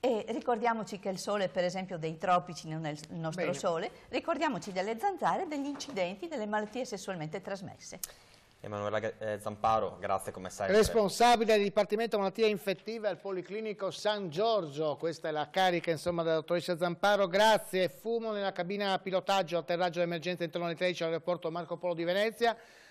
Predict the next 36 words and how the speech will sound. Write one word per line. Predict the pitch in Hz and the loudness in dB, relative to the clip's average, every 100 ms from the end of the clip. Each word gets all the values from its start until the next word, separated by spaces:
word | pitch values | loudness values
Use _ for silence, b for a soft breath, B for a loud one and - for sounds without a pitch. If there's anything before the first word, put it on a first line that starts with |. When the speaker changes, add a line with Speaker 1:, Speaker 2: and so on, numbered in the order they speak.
| B - | B -10
Speaker 2:
a | |
far | 143 185 | -2 -2
scattare | 202 196 214 | 0 2 4
l'allarme | 202 190 202 208 | 6 6 6 4
il | 185 | 0
pilota | 175 180 180 | -2 0 0
della | 170 | 0
compagnia | 170 180 180 170 | -2 -2 -2 -2
British | 156 175 175 - | -2 -4 -4 -4
Airways, | 165 170 170 175 196 208 208 - B B B - | -4 -2 -2 2 4 2 0 -6 B B B -4
decollato | 170 196 208 214 202 | 0 4 6 6 4
all'undici | 196 208 - | 2 0 -2
e | 185 | 2
quaranta | 196 196 | 2 4
dall'aeroporto | 185 180 175 196 180 | 4 4 4 2 2
di | 175 | 0
Dubrovnik | 165 160 202 196 185 208 175 | 0 4 4 4 0 -4 -4
diretto | 160 175 180 175 | -2 -2 0 0
a | 170 175 | 4 4
Londra. | 170 175 160 151 160 | 6 6 4 2 2
Nel | 180 | 2
tragitto | 190 160 214 - 190 | 0 2 0 2 0
si | 170 | 0
è | |
tuttavia | 151 165 165 175 | -2 -2 2 2
verificato | 160 147 - 175 165 170 | 2 -2 -4 -2 0 -2
il | 165 | 2
guasto | 208 202 147 143 | 4 4 2 -4
dovuto | 139 160 160 156 | -6 -6 -4 -6
con | - 151 156 | -4 -8 -4
molta | 165 190 180 165 | 0 0 2 2
probabilità | 160 160 165 175 220 | 2 0 -2 0 2
ad | 196 | 2
un | 202 | 2
problema | 202 160 156 151 | 0 0 0 -2
tecnico. | 160 143 139 131 147 | -4 -4 -6 -6 -8